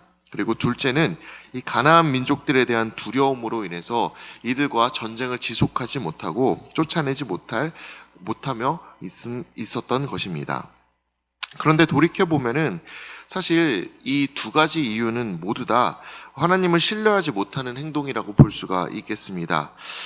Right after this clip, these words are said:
하나님은 이 전쟁에 앞서서 모든 가나안 민족들을 진멸하여 그들의 우상 숭배를 그리고 그들의 그 악의 모습들을 담지 말 것을 말씀하셨습니다.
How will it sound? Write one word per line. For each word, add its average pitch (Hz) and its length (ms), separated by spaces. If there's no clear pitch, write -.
하나님은 165 880
이 151 160
전쟁에 143 460
앞서서 104 840
모든 156 280
가나안 151 480
민족들을 120 540
진멸하여 117 960
그들의 127 280
우상 151 360
숭배를 147 640
그리고 113 260
그들의 131 460
그 - 140
악의 123 320
모습들을 117 500
담지 110 480
말 95 200
것을 131 360
말씀하셨습니다. 90 1080